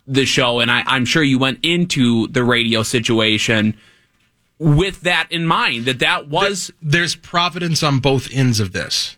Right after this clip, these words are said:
Speaker 2: There's,
Speaker 1: Sure.
Speaker 2: there's providence in getting it and providence
Speaker 1: But,
Speaker 2: in leaving.
Speaker 1: but you, you talked about the former and the latter, and you were hoping, obviously, as we all hope, uh, against or for or with God's will,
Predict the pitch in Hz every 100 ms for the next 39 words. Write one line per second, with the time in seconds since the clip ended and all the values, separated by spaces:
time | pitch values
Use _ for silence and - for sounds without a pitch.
0 | - 120 175 101 127 107 156 139 135 120
1 | 131 120 123 139 135 117 113 104 110 107
2 | 104 190 156 107 143 160 143 165 160 147
3 | 104 147 156 135 143 120 - 151 143 131
4 | 120 117 147 175 120 117 131 143 123 156
5 | 185 160 135 131 - 131 120 120 120 135
6 | 127 180 196 170 120 107 107 123 117 127
7 | 127 127 143 143 123 113 - 131 131 135
8 | 120 117 120 127 131 117 123 117 120 120
9 | 190 170 123